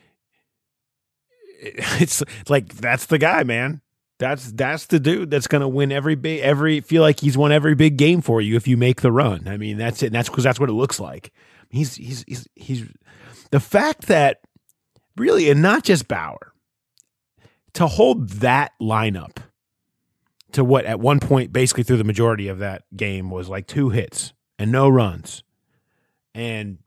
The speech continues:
to just, and just, you know, Bauer to have twelve strikeouts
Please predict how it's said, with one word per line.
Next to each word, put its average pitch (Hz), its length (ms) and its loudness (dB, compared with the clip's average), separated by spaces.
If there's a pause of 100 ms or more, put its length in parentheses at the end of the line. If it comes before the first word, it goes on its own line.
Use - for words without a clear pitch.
(1080)
to 147 160 -8
just, 139 340 -6
and 120 160 -6
just, - 280 -6
you 143 80 0
know, 113 100 2
Bauer 127 280 4
to 123 60 2
have 107 120 -4
twelve 131 440 2
strikeouts 107 880 -4